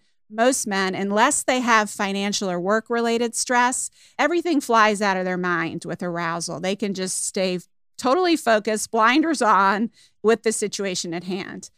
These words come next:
For women, if we've had a really busy day or we're worried about something with the kids or work or our family or our friends, it's very hard to get present again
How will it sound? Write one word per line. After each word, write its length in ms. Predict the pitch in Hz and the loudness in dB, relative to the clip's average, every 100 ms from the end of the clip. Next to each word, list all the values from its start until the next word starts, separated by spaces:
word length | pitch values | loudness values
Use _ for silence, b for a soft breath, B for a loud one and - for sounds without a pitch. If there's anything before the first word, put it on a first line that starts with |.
| _ _ - | _ _ -2
For 160 | 226 | 0
women, 500 | 220 302 349 233 208 202 | 4 4 4 4 0 -2
if 200 | 185 214 | -2 -2
we've 100 | 220 | 2
had 180 | 208 | 2
a 60 | 190 | 2
really 300 | 185 220 226 | 0 2 2
busy 280 | 202 185 190 | 2 -2 -4
day 540 | 175 294 302 294 285 | 0 2 4 2 0
or 160 | - 185 | 0 -2
we're 200 | 175 180 | -2 -4
worried 360 | 180 202 202 | -4 -4 -4
about 240 | 185 175 120 | -2 -4 -4
something 340 | 190 180 180 | -6 -4 -4
with 140 | 180 - | -6 -8
the 80 | 185 | -10
kids 600 | - 339 294 247 202 196 | 0 4 6 4 -2 -4
or 120 | 175 | -4
work 540 | 214 294 302 285 - | 2 6 6 6 2
or 60 | 185 | -2
our 160 | 170 | 0
family 640 | 175 - 285 285 269 262 220 | -2 0 2 2 2 2 0
or 60 | |
our 160 | 180 185 | 0 -4
friends, 540 | - 277 269 269 254 - b b b | -2 2 2 2 -4 -8 b b b
it's 160 | 208 - | -8 -4
very 360 | 220 233 294 | -2 0 0
hard 360 | 233 262 254 240 | -2 0 0 -2
to 80 | 208 | -6
get 240 | 202 - | -6 -6
present 560 | _ - 240 247 247 233 | _ -8 -6 -4 -2 -4
again 640 | 220 233 220 226 233 226 | -4 -6 -6 -6 -6 -10